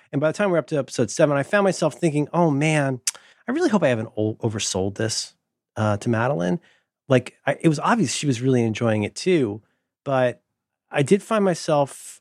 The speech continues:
I don't think this is a spoiler 'cause stuff tends to happen toward the end of a season of T V, but stuff happens toward the end of this show that is of a differing velocity, and it's just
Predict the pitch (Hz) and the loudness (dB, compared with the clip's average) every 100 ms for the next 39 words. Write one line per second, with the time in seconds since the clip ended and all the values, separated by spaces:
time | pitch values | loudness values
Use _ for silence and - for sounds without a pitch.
0 | - 135 170 156 - - 156 127 113 113 | -6 0 0 0 -4 -4 -2 -4 -6 -4
1 | 107 - 135 123 104 110 - 135 - - | -6 -4 0 2 0 -4 -2 -4 -2 0
2 | 120 117 110 113 117 - - 110 104 107 | 0 0 -2 -2 -2 -4 -4 -4 -2 -2
3 | 104 101 - 113 107 95 - 104 147 127 | -4 -6 -4 -4 -4 -8 -4 -4 0 0
4 | 107 101 - - - - 269 - 240 262 | -2 -4 -8 -20 -12 -4 -2 0 0 0
5 | 175 - 180 160 156 143 127 - - 180 | -4 0 0 2 0 0 -4 -4 0 2
6 | 143 113 - _ _ _ _ 151 135 131 | 2 0 -6 _ _ _ _ 0 2 2
7 | 135 123 104 143 - 135 123 113 104 113 | 0 -2 0 0 2 2 2 0 -2 2
8 | 110 107 - 123 107 104 104 _ _ _ | 2 2 -2 -4 -2 -4 -6 _ _ _
9 | _ - 113 107 101 104 120 - - | _ -6 -2 0 0 -4 -6 -4 -6